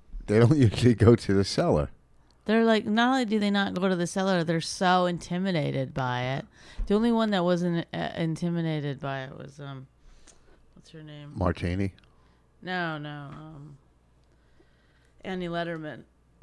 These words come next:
Speaker 2: Oh, sorry, I just tra-, Annie Letterman.
Speaker 1: Talk up.
Speaker 2: Uh, uh, <clears throat> Annie Letterman.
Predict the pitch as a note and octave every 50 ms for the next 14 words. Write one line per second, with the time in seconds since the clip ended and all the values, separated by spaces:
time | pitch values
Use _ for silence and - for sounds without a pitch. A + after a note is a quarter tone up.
0 | - - _ - _ _ _ _ - _ _ _ _ _ _ _ _ - _ F#3+
1 | - _ - - _ _ _ - - _ _ _ _ _ - - - - _ _
2 | _ _ _ _ _ - - F4 D#4 D#4+ F4+ F4+ F4+ F4+ - - - - - D4+
3 | D4 - - - D#4+ D#4 - - - - - - - _ _ - - - - -
4 | - - _ _ - B3 A#3 A#3 A#3+ A#3+ A3+ A3 G#3 G#3+ G#3+ G#3 G3+ G3+ F#3+ G#3+
5 | G#3+ G3+ G#3 - - - - - - - D3 D3 D3 - D#3 C#3+ B2 - - -
6 | - _ - - C#4 C#4+ D4 - - - A3+ B3+ B3+ - - - - D5+ D5+ -
7 | - - - - B3+ B3+ B3 - - A3 A3 A3 A3+ A3 G#3 G3+ G3 G3 G3 G3
8 | F#3+ F#3 F3 E3+ D#3+ E3 F3